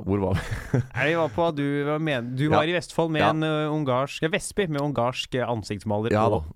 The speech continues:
Speaker 2: klovn.
Speaker 1: Så dem, det var bare, jeg var der og trylla, det var hyggelig. Det var god stemning.
Speaker 2: Ja.
Speaker 1: Det var en bursdag i det menighetshuset. Og så var det jo dagen etter, så var det jo årsmøte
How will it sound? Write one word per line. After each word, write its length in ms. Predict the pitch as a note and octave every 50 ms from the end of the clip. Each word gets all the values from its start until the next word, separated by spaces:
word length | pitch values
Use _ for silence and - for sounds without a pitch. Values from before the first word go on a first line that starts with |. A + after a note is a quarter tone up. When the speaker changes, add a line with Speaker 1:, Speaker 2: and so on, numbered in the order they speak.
| -
Speaker 2:
klovn. 320 | - A2+ A2 B2 A#2+ A#2+ G2+ F#2
Speaker 1:
Så 160 | F#2 - E2
dem, 180 | C3+ D3 D#3+
det 100 | E3+ E3+
var 140 | D#3 D#3+ D#3+
bare, 260 | E3 D#3+ C#3 B2 C3 C#3 -
jeg 100 | C3 B2+
var 120 | B2+ A#2+
der 100 | A2+ A2+
og 80 | A2+ -
trylla, 240 | B2+ A#2 F#2 E2+ F2 F#2+
det 80 | G2
var 80 | G2+ G2+
hyggelig. 260 | G2+ E2 E2 E2 E2+ -
Det 100 | - F#2
var 80 | F2+ F2+
god 140 | F2+ E2 D#2
stemning. 260 | - - - - - G#3+
Speaker 2:
Ja. 40 |
Speaker 1:
Det 60 | - F2+
var 100 | E2+ E2
en 120 | E2 D#2+ E2+
bursdag 260 | F#2 - - - - _ _ -
i 100 | - E2+
det 120 | E2 D#2 D#2+ E2 E2 E2 E2 E2+
menighetshuset. 540 | F2 E2 D#2 - - - F2+ G#2 C3 D#3+ G#3 _ _ - - - - _ _ _ _ - -
Og 320 | - G#2 G#2+ A2 G#2+ G#2+ G#2+
så 560 | - - - - - - G#2+ A#2 D#3 E3 B2+ - - _ _ _ _ _ _ _ _ _ -
var 240 | - F#2+ F#2 F#2 F2
det 80 | F2+ F#2+
jo 500 | G2 G2 G2 G2 G2 G2 G2 G2 G2 F#2+
dagen 400 | F#2 E2 E2 E2+ F2+ F#2+ G2+ G#2
etter, 220 | F#2+ - - F3 D3
så 140 | - B2 A2
var 100 | G2+ F#2
det 40 | F#2
jo 80 | G2 F#2+
årsmøte 680 | - D#2+ D#2+ D#2+ - - F#2+ G2 G#2 - - G3 E3+